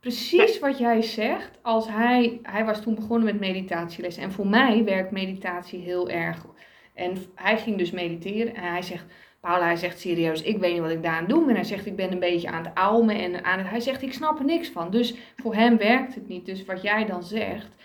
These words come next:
Speaker 1: wat hij nodig heeft, is echt iets dat via het hoofd gaat. Dat hij
Speaker 2: Ja.
Speaker 1: kan begrijpen om erin te kunnen zakken.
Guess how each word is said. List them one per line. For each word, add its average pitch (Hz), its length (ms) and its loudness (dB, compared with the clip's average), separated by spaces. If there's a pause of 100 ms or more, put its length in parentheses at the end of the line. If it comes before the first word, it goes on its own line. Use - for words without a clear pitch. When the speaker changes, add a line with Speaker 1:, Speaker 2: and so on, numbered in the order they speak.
(140)
Speaker 1:
wat 185 140 -10
hij 247 260 2
nodig 247 420 4
heeft, 185 360 -8
is - 220 -14
echt - 440 -10 (360)
iets 277 340 0
dat 190 240 -8
via 240 260 0
het 175 140 -2
hoofd 208 400 0
gaat. 185 240 -10
Dat 185 140 -8
hij 196 180 2
Speaker 2:
Ja. 202 60 6
Speaker 1:
kan 190 160 0
begrijpen 214 580 0
om 262 180 4
erin 190 220 0
te 190 100 -8
kunnen 180 220 -12
zakken. 226 440 -6